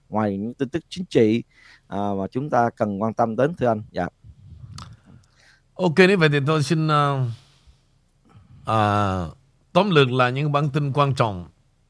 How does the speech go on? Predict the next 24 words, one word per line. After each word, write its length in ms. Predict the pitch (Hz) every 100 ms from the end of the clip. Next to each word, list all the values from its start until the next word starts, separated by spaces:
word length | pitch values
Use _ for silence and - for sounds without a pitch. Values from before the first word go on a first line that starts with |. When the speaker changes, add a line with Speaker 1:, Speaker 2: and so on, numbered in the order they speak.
| _ _ _
Speaker 2:
đang 240 | 131 135 135
Speaker 1:
Dạ. 0 |
Speaker 2:
diễn 220 | 113 135
tiến 260 | 131 156 190 170 127
trong, 320 | 131 127 127 -
từ 120 | 117
đêm 200 | 123 127
qua, 300 | 135 131 127
quý 120 | 123
vị. 140 | 127 - _ _
<clears throat> 360 | - - 127 87 - _ _ _ _ _ _ _ _ _ _ - _ _ _ _ _ _ - - -
Sau 220 | - 208
khi 100 | 196
cái 80 | 208
lời 80 | 170
tuyên 180 | 180 180
bố 220 | 185 226
của 200 | 208 214
ông 520 | 196 190 185 175 170 156 -
Zuckerberg 400 | 220 220 196 214 -
của 200 | 156 170
Facebook, 340 | 214 190 240
quý 80 | 220
vị, 240 | 175 123